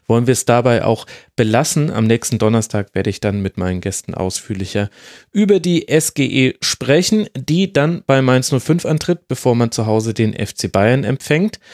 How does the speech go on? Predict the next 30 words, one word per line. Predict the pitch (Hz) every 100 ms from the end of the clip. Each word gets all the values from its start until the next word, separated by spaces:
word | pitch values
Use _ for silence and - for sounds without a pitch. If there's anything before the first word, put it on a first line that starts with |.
| - -
und | 135 117 -
Leverkusen | 113 110 123 151 156 165 156 135
aktuell | - - 123 110 113
auf | 113
Tabellenplatz | - 107 107 110 - 101 -
elf | - 131 156 - -
mit | 127 120 -
achtzehn | 120 - - 139 127 127
Pünktchen, | - 156 170 - 131 175 196 - - - - -
muss | 147 156
jetzt | 180 -
dann | 147 151
auf | - 135
Schalke | - 139 175 - 156
antreten, | 110 110 - 120 127 160 185 190 -
bevor | 123 - 120
man | 131 123
zu | - 113
Hause | 104 104 104 110 110 -
Hertha | 101 - 117 - 127
B | - 113
S | 110 -
C | - 131
empfängt. | 127 110 92 101 87 - -
Das | 98
sind | - 110
gerade | - 95 95 101
keine | - 104 107
einfachen | - 95 101 - 104
Wochen | 101 - 92